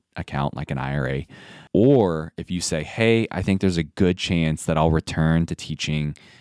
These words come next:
you know, in this state under the same membership," I might just leave it, leave it put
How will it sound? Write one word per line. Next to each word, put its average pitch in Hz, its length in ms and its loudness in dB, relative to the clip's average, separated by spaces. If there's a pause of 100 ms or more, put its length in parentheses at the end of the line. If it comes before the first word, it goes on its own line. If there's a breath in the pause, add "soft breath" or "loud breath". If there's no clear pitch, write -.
(120 loud breath)
you 71 100 -8
know, 71 100 -4
in 85 220 -2
this 82 160 0
state 78 500 0
under 78 180 4
the 71 120 0
same 78 360 0
membership," 73 640 -2 (460 loud breath)
I 82 60 -2
might 78 240 0
just 78 220 -2
leave 78 200 -2
it, 78 100 0 (300)
leave 82 180 -2
it - 140 -2
put 80 300 -2